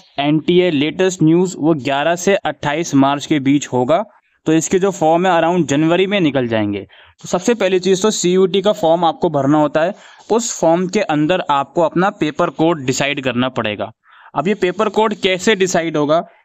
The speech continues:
पेपर कोड ऐसे डिसाइड होगा कि आपको बीएड किस पेडागोजी में करना है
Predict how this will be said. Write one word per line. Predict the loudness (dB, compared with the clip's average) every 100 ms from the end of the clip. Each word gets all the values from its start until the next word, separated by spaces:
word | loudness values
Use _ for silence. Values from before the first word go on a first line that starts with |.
| _ -6
पेपर | -2 -2
कोड | 0 -2 -2
ऐसे | -6 -2 -2
डिसाइड | -2 -2 -2 -2
होगा | 0 0
कि | -2 -6 -2
आपको | 0 -2 0 0
बीएड | 0 2 2 2 -2 -2
किस | -2 -2
पेडागोजी | -2 -2 -2 0 2
में | 2 2
करना | -2 -2
है | -4